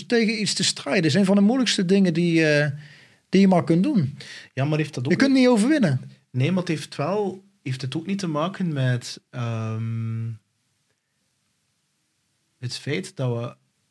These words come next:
Speaker 2: ergens diep van binnen willen we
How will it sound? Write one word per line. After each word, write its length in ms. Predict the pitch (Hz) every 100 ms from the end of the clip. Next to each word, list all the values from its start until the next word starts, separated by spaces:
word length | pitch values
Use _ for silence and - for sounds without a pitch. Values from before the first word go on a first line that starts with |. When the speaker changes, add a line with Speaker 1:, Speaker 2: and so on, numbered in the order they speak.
| _ _ _ _ _
Speaker 2:
ergens 440 | - 147 170 147 123
diep 180 | 165
van 280 | - 143 123
binnen 400 | 120 151 220 311 _ _ _ _ _ _
willen 400 | - 139 139 127
we 120 | 123